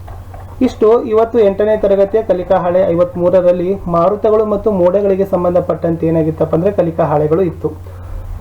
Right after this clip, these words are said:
So ನಾವು ಎಂಟನೇ ತರಗತಿಯಲ್ಲಿ ವಿಜ್ಞಾನ ಮತ್ತು ಹಿಂದಿಯಲ್ಲಿನೂ ಕೂಡ ಕಲಿಕಾ ಹಾಳೆಗಳಿಗೆ ಸಂಬಂಧಪಟ್ಟಂತೆ ಉತ್ತರಗಳನ್ನ ಹಾಕ್ತಾ ಇದ್ದೀವಿ. Already ನಿಮ್ಗೆ ಎಫ್ ಎ ಕ್ವಶನ್ ಪೇಪರ್‌ಗಳನ್ನ ಪೋಸ್ಟ್ ಮಾಡಿದ್ದೀವಿ, ಎಸ್ ಎ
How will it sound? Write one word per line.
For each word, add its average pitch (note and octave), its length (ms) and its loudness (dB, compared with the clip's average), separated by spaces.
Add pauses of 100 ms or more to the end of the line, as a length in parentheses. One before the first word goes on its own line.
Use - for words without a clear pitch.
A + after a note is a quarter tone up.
So G#3 120 2
ನಾವು A#3 240 2
ಎಂಟನೇ A3+ 340 -2
ತರಗತಿಯಲ್ಲಿ G3+ 680 0
ವಿಜ್ಞಾನ F#3+ 400 0
ಮತ್ತು G3 280 -2
ಹಿಂದಿಯಲ್ಲಿನೂ F3+ 600 0
ಕೂಡ F3 140 2
ಕಲಿಕಾ F3 400 0
ಹಾಳೆಗಳಿಗೆ E3 440 2
ಸಂಬಂಧಪಟ್ಟಂತೆ D#3+ 720 0
ಉತ್ತರಗಳನ್ನ D#3 540 0
ಹಾಕ್ತಾ G3+ 340 0
ಇದ್ದೀವಿ. C3+ 280 -4 (880)
Already G#3 360 2 (520)
ನಿಮ್ಗೆ G3+ 220 2
ಎಫ್ F3+ 280 2
ಎ G#3+ 60 4
ಕ್ವಶನ್ G3 340 0
ಪೇಪರ್‌ಗಳನ್ನ F#3+ 500 2
ಪೋಸ್ಟ್ F3+ 360 -2
ಮಾಡಿದ್ದೀವಿ, E3 440 2
ಎಸ್ E3+ 340 0
ಎ G3 120 6